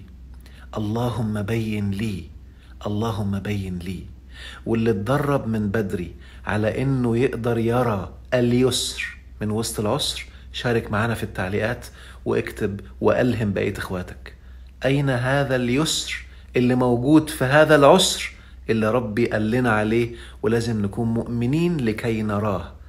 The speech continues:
لن ترى اليسر إلا لما تكون مؤمن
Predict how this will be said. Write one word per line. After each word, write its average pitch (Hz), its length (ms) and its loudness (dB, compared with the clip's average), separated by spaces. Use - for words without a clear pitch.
لن 120 360 2
ترى 120 240 2
اليسر 113 580 0
إلا 117 240 4
لما 107 140 0
تكون 127 440 -2
مؤمن 139 800 4